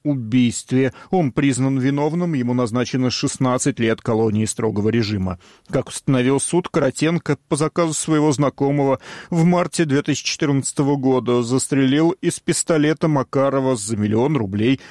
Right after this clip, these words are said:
совладельца производителя реагентов для нефтегазовой промышленности. Каратенко на момент совершения преступления было пятьдесят шесть лет. Он ветеран афганской, чеченской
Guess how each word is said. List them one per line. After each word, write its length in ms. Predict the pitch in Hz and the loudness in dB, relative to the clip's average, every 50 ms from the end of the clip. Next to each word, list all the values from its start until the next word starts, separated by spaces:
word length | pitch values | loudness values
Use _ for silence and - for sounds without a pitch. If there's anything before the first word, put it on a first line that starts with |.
| - - | -18 -8
совладельца 680 | - - 214 190 185 180 160 139 151 165 151 - - - | -4 -2 0 2 2 2 2 2 0 0 -2 -4 -8 -8
производителя 760 | - - 139 135 110 117 127 127 120 135 127 - 143 135 135 | -4 -2 -2 -2 0 0 0 2 2 0 0 0 0 2 2
реагентов 640 | 131 135 135 135 123 117 107 95 90 - 107 98 95 | 2 2 0 0 0 -2 -2 -2 -4 -4 -6 -8 -4
для 340 | 98 107 110 110 104 104 101 | -2 0 0 2 2 2 2
нефтегазовой 1120 | 104 104 104 107 110 113 117 120 - - - - 123 113 113 104 104 90 98 101 101 101 | 2 2 2 2 4 2 2 0 -2 -4 -6 -6 -4 -2 -2 -2 -2 -2 -2 -2 -2 -2
промышленности. 1040 | 92 - - 117 113 101 101 98 - - - 113 107 101 92 - - - 120 107 - - - - - - - - - | -2 -4 -6 -4 -4 -4 -4 -4 -4 -4 -2 -2 0 0 -2 -4 -4 -2 -4 -4 -4 -8 -18 -20 -20 -20 -20 -6 -4
Каратенко 500 | - 208 196 - - 196 202 185 - 170 | -2 -2 -2 0 -2 -4 -4 -2 -4 -2
на 60 | 135 | 0
момент 320 | 127 131 135 147 147 135 | 0 0 0 0 0 -2
совершения 480 | - - 139 135 131 - 160 143 139 139 | -2 -2 -2 -4 -2 0 0 0 0 -2
преступления 680 | - - 135 - - - 127 - 165 170 156 147 143 | -2 -2 -4 -2 -2 -4 -2 0 0 2 2 2 2
было 200 | 139 131 143 143 | 2 2 2 2
пятьдесят 720 | 139 131 - _ 151 131 135 147 139 - - 156 147 131 - | 2 0 -2 _ -8 -4 -2 -2 -2 0 0 0 0 0 -4
шесть 480 | - - 151 143 131 - - - - | -4 -2 0 0 0 -2 -4 -2 0
лет. 260 | 135 127 123 123 - - - - - - - - | 2 2 2 2 0 -4 -16 -20 -20 -20 -8 -2
Он 200 | - 185 170 156 | 0 0 0 2
ветеран 540 | 139 151 143 - 160 147 147 143 139 131 - _ | 0 0 0 0 0 0 0 0 0 -4 -6 _
афганской, 840 | - 147 139 123 131 123 120 139 147 151 147 131 - - - 117 101 | -4 -4 -2 -2 -4 -2 0 0 0 0 0 -4 -4 -4 -4 -4 -4
чеченской 920 | - - - 165 - - - - 151 156 156 143 - - - 139 117 - | -4 -4 -4 -4 -4 -4 -2 0 2 2 2 0 -2 0 0 0 0 -2